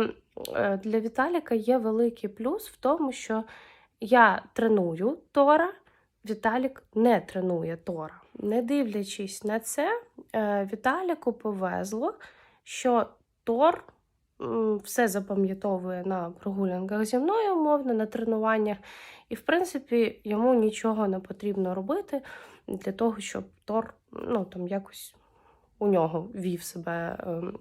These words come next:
спеціально. Звичайно, Віталік також вміє, е, підкріплювати правильну поведінку, він також знає, коли похвалити, він також знає, е, як обійти, що обійти,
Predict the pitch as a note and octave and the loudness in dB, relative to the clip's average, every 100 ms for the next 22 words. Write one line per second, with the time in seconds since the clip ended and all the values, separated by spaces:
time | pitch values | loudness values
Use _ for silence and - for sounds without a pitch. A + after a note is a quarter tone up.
0 | - F#3+ - - F3+ F3 F3 G3 - - | -10 -12 -12 -8 -4 -4 -6 -10 -16 -18
1 | - - - - - G#3+ - G4+ A#4+ F4+ | -18 -16 -16 -16 -10 -8 2 6 8 8
2 | A#3 A3 B3+ C4 A3+ A#3 A#3 A3 G3+ G#3 | 6 2 2 2 0 -2 -2 -4 -2 2
3 | G#3+ G3 F#3 F3+ - F3+ E3 E3 E3+ F3 | 4 4 0 -4 -6 -6 -4 -6 -6 -10
4 | E3+ B3+ - B3 C4+ A#3 A3 G#3+ G3+ - | -12 -14 -4 -4 -2 -4 -4 -6 -6 -2
5 | G#3 G3+ F#3+ F#3+ F3+ F3+ - F#3+ F#3+ F#3 | -2 -2 -2 -2 -2 -6 -8 -10 -8 -4
6 | A3+ B3+ A#3 - G#3 G3 - - - - | 0 2 2 0 -4 -6 -16 -20 -14 -10
7 | G2 A3 - G#3 G3+ G3 F#3+ F3+ F3 A3 | -2 -2 0 -2 0 0 -2 -4 -4 -4
8 | A3 F#3+ - F3 F#3 A#3+ A#3+ G3+ F#3+ - | -4 -10 -8 -4 -2 -2 -2 -4 -4 -10
9 | - - - G3 A3 A3+ G#3+ G3 G3 G3+ | -20 -20 -8 0 2 2 0 0 0 0
10 | F#3+ F3+ - F3+ E3+ E3 E3 E3 E3 - | 0 -4 -6 -4 -2 -2 -4 -6 -8 -6
11 | F#3 A3+ A#3 G3+ G3 G3 - G#3 G3+ - | 2 2 2 -4 -4 -6 -4 -2 -2 -4
12 | G3 A3 G3 G3 G3 - G3 G3 | -2 -2 -2 -4 -6 -2 0 0